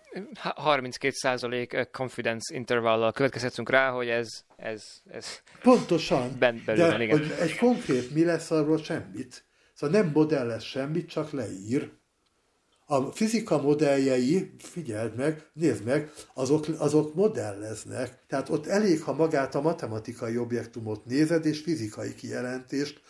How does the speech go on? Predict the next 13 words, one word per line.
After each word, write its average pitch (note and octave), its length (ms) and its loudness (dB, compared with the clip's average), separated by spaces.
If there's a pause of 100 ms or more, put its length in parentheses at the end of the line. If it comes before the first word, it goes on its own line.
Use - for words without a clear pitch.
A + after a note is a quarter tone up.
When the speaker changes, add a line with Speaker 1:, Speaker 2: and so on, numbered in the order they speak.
(180)
Speaker 2:
tudsz - 300 -8
tenni. A2+ 580 0 (240)
A B2+ 80 -8
statisztikából D#3 1000 -2
pszichológiai C3+ 720 2
kijelentést A#2+ 760 -6
soha G2+ 260 -10
nem G#2+ 300 -14
tehetsz. C3 640 -6 (500)
Egyébként D#3+ 340 2
ugye F3 240 4
ez D3 160 4
a D3+ 180 4